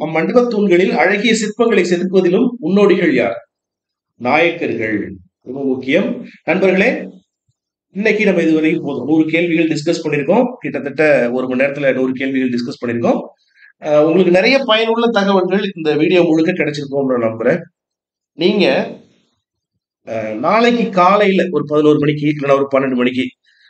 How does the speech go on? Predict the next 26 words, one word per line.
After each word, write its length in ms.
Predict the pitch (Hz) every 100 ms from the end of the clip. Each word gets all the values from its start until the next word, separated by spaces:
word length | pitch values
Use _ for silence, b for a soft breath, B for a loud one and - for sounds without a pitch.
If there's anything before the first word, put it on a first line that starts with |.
| _
இல்லைன்னா 180 | 190 185
நாளைக்கு 260 | 196 185 165
மத்தியானம் 360 | 170 185 190
ஒரு 20 | 151
ஒரு 160 | 180
மணிக்குள்ள 540 | 190 190 190 127 175 277 - _ _ _
ஜி 320 | - 147 269 285
எஸும் 300 | 240 240 170
டிஸ்கஸ் 280 | - 175
பண்ணி 180 | 147 135
போட்டுருவோம். 460 | 156 113 101 95 - -
அதுல 200 | 135 131
சயின்ஸு, 760 | 151 202 262 247 233 226 240
அஹ், 500 | 180 151 143 143 139 131 131 - B B B _
அஹ், 420 | 127 127 123 123
கரண்ட் 240 | 120 160 165
அஃபேர்ஸை 300 | 165 156 143
விடுங்க. 420 | 135 135 160 247 240 _ _
மத்தபடி 340 | - 156 165 240 -
பாலிட்டி, 460 | 180 226 277 165 - _
பாலிட்டி 260 | 156 175 170
என்ன 200 | 160 170
போர்ஷன் 460 | 170 160 170 180 165
வேணா 180 | 151 160
இப்ப 320 | 139 135 135
சொல்லிடுறேன் 380 | 143 123 156